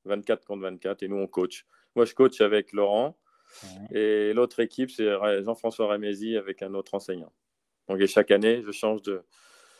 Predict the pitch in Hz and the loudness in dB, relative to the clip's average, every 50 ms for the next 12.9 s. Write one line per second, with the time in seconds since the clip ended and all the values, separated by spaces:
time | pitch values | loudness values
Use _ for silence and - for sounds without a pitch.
0 | _ _ _ _ _ _ 117 113 - 127 120 117 - 120 120 120 - 131 127 127 | _ _ _ _ _ _ -10 -2 2 2 2 2 2 0 -2 4 4 4 4 4
1 | - 117 113 - - 101 104 107 98 101 98 - 98 95 95 _ - 107 98 - | 2 0 0 2 2 2 2 2 0 -4 -10 -8 -10 -10 -10 _ -14 -14 -14 -12
2 | _ - 95 92 90 87 - - 101 87 85 90 92 92 85 87 85 90 98 98 | _ -10 -10 -10 -10 -16 -8 -4 -4 -4 -2 0 0 0 0 2 4 6 6 6
3 | 92 90 90 90 87 85 82 85 90 87 90 95 101 101 104 104 101 - 87 82 | 6 2 -4 -8 -8 -6 -8 -6 -6 -4 -2 -2 -2 -2 -2 -4 -6 -8 -12 -14
4 | - _ _ _ _ 98 98 85 - _ _ _ _ _ _ _ _ 101 101 101 | -14 _ _ _ _ -2 -2 -2 -2 _ _ _ _ _ _ _ _ -2 -2 0
5 | 104 101 101 - 110 110 107 101 95 92 90 87 _ _ _ _ _ _ _ _ | 0 -2 0 2 2 2 2 0 -6 -8 -10 -12 _ _ _ _ _ _ _ _
6 | _ _ _ _ 104 113 117 113 - 120 110 107 110 117 113 110 107 101 - - | _ _ _ _ -4 -4 -4 -2 -2 -4 -2 0 0 0 0 0 -2 -8 -10 -14
7 | - - 101 - - - 104 - - 101 - - - - _ - 82 - - 95 | -14 -14 -14 -14 -10 -10 -10 -8 -8 -12 -12 -14 -18 -16 _ -20 -8 -6 -6 0
8 | - - - - 233 208 - - _ _ _ - - 87 - 131 120 - _ _ | 4 2 4 4 2 -2 -2 -4 _ _ _ -10 -10 -2 2 2 2 0 _ _
9 | _ - 131 127 127 143 135 127 127 123 - 151 147 139 123 107 95 - _ _ | _ 4 4 6 6 2 -2 -2 -4 -6 -8 -12 -10 -10 -12 -12 -12 -18 _ _
10 | _ _ _ _ _ _ _ _ _ _ _ - 117 - - 143 - 151 135 135 | _ _ _ _ _ _ _ _ _ _ _ -4 0 2 2 4 4 6 6 8
11 | 131 131 - 160 143 123 107 - _ _ _ _ _ _ 107 113 131 131 131 127 | 6 6 4 0 -4 -4 -6 -8 _ _ _ _ _ _ -18 -16 -16 -8 -6 -6
12 | 135 - - _ _ _ _ _ _ _ _ _ _ 113 110 - - | -6 -6 -10 _ _ _ _ _ _ _ _ _ _ -20 -20 -10 -10